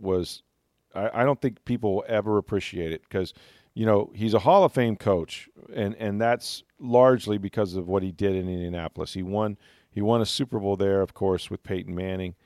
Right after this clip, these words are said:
Um, some would say he should have won more. Uh, you know, they certainly had some great teams, but, you know, there was this guy named Brady, uh, eh, man named Brady, that kept getting over on,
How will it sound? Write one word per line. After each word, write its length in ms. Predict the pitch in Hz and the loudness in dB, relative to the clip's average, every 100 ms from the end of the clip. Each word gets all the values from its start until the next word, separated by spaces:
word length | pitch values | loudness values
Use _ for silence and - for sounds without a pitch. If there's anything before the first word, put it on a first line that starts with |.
| _ _ _ - | _ _ _ -8
Um, 460 | 87 87 85 92 _ _ - | -4 -4 -6 -8 _ _ -12
some 260 | - 110 110 | 0 2 2
would 100 | 98 | 0
say 300 | - 98 92 | 0 0 0
he 100 | 95 | -2
should 180 | - 92 | -2 -2
have 120 | 82 | 0
won 200 | 87 85 | -2 -2
more. 460 | 92 104 104 101 - _ _ _ _ - | 0 2 2 0 -8 _ _ _ _ -12
Uh, 200 | 85 92 | -10 -8
you 160 | 107 92 | -4 -2
know, 80 | |
they 120 | 85 85 | -2 -2
certainly 380 | 110 107 92 | -2 -2 -2
had 200 | 92 90 | -4 -6
some 160 | - 92 | -6 -6
great 260 | 90 98 - | -2 -2 -4
teams, 360 | 107 104 101 | -4 -2 -4
but, 200 | 98 90 - | -4 -4 -4
you 100 | - | -6
know, 200 | 95 80 - | -4 -4 -2
there 120 | 95 | 0
was 220 | 98 90 | 0 0
this 200 | 92 - | -6 -4
guy 200 | 101 92 | -2 0
named 220 | 92 90 | -2 -4
Brady, 480 | 98 117 107 90 90 _ _ _ _ _ _ | 2 2 2 -4 -10 _ _ _ _ _ _
uh, 220 | 92 92 92 | 0 2 2
eh, 640 | 139 127 113 110 104 98 95 | 2 4 4 4 2 2 -2
man 260 | 104 113 | 0 0
named 180 | 104 95 | -2 -6
Brady, 340 | 101 120 95 92 | -4 -4 -4 -4
that 220 | 98 - | -4 -2
kept 220 | 110 - | -4 -2
getting 440 | 110 95 90 101 | -2 -2 -6 -6
over 380 | 113 117 98 92 | 4 4 4 2
on, 220 | 87 87 | 2 -2